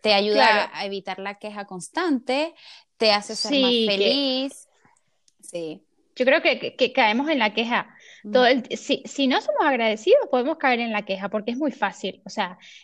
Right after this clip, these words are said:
Speaker 2: eh, siempre hay algo que, por qué quejarse, si somos realistas, pero también siempre hay algo por qué agradecer. Entonces hay las dos formas de verlos, de
Speaker 1: No, y
Speaker 2: verlo. Tú sabes que como yo estoy practicando lo de las
Speaker 1: Ujú.
Speaker 2: S, ahora yo quiero agregarle S hasta lo que no lleva S,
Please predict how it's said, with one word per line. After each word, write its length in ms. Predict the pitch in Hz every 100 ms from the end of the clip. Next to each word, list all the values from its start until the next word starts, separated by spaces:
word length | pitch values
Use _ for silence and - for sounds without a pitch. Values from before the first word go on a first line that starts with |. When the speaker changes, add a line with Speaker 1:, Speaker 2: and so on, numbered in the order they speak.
| -
Speaker 2:
eh, 160 | - -
siempre 420 | - 330 330 262
hay 120 | 220
algo 200 | 247 349
que, 140 | 339
por 240 | - - 226
qué 120 | 220
quejarse, 440 | 233 220 208 214
si 120 | 208 214
somos 320 | 220 220 247
realistas, 380 | 214 220 226 226
pero 160 | 233
también 280 | 233 226 226
siempre 260 | 233 285 320
hay 0 |
algo 260 | 294 320 359
por 240 | 294 254
qué 80 | 254
agradecer. 480 | 247 330 302 269 370
Entonces 320 | 233 220 226
hay 260 | 277 294 -
las 260 | 262 294 -
dos 160 | 285
formas 320 | 311 302 320 294
de 140 | 247
verlos, 600 | 262 226 190 190 - _ _ _ - -
de 80 | 233
Speaker 1:
No, 120 | 311
y 120 | 320
Speaker 2:
verlo. 160 | 196 - - -
Tú 80 | 254
sabes 200 | 427 392
que 120 | 403
como 180 | 240 247
yo 80 |
estoy 160 | 262 370
practicando 480 | 370 302 262 247 349
lo 120 | 339
de 100 | 233
las 120 | 226
Speaker 1:
Ujú. 80 | 277
Speaker 2:
S, 360 | 320 226 - 190 -
ahora 360 | 214 226 262 - _ 226 226 -
yo 120 | 247
quiero 140 | 285 302
agregarle 520 | 294 233 233 311 320
S 180 | - 277
hasta 260 | 220 247
lo 100 | 220
que 100 | 202
no 100 | 196
lleva 300 | 214 226 226
S, 260 | 214 -